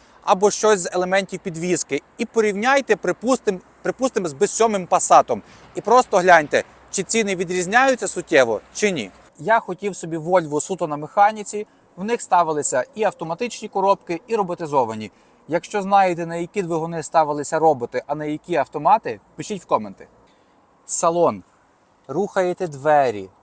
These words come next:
оббивку шкірою, кермо, кнопки, панель. Все здається таким якимось якісним і добротним. Реально, пересідаючи з інших машин Volvo, самі сидіння вам здаються якимось розкішним диваном.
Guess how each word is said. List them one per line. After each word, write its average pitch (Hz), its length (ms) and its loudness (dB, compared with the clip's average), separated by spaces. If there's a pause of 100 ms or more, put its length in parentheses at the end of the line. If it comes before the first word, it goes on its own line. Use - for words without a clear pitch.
(160)
оббивку 151 500 -4
шкірою, 135 760 -2 (300)
кермо, 175 640 0
кнопки, 175 760 -2
панель. 175 480 0 (120)
Все 185 360 0
здається 160 560 -6
таким 160 300 -8
якимось 147 420 -8
якісним 139 720 -4
і 151 60 -10
добротним. 139 600 -2 (360)
Реально, 147 440 0
пересідаючи 147 800 -2
з - 100 -18
інших 160 360 -12
машин 143 480 -8
Volvo, 160 420 0 (480)
самі 175 380 -2
сидіння 170 520 -2
вам 139 180 0
здаються 131 600 -4 (240)
якимось 170 420 -6
розкішним 170 560 -8
диваном. 143 560 0